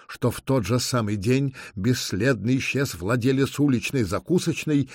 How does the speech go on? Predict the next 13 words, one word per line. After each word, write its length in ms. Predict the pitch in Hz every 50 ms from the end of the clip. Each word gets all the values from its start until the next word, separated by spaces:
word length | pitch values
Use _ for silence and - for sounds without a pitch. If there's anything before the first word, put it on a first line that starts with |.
| - -
Бенни 600 | 110 85 80 123 139 147 135 131 131 135 147 135 80
Юнгберг, 680 | 90 190 190 139 98 76 101 101 104 98 90 - - - _ _ _ _
причём 360 | - 123 120 - - 147 131 127 -
именно 300 | - 165 156 143 139 135
из 180 | 143 143 120 - - -
Окерского 640 | - 170 - - - 120 98 - - - 135 98 95
завода, 440 | 92 117 143 185 185 143 131 - - - - -
откуда 440 | - 127 - - 160 160 127 139 131
также 360 | - 160 139 110 - 113 135
скрылись 600 | - - - - 110 139 160 143 127 - - -
в 160 | 82 76 85
неведомом 600 | 101 131 143 143 156 139 131 131 120 113 107 110
направлении 720 | 113 110 92 98 95 101 127 156 170 156 139 139 135 127